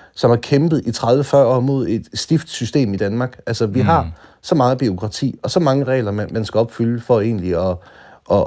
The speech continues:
Speaker 1: at være menneske i Danmark.
Speaker 2: Vi
Speaker 1: Jeg synes også, vi, nogle gange bør vi også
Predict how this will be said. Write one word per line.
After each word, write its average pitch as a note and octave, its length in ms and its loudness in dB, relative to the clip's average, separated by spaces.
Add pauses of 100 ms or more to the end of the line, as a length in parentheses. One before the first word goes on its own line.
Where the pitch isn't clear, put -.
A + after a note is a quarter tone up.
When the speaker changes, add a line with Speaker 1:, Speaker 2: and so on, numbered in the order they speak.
Speaker 1:
at G#2 60 4
være G#2+ 100 4
menneske G#2 360 0
i - 20 0
Danmark. G2+ 360 -2 (440)
Speaker 2:
Vi G#2+ 60 2
Speaker 1:
Jeg A#2 100 4
synes C#3+ 220 0
også, C#3+ 200 2
vi, A#2+ 160 0
nogle C3+ 240 2
gange B2 300 0 (180)
bør A2+ 160 6
vi A2+ 140 2
også B2 240 -2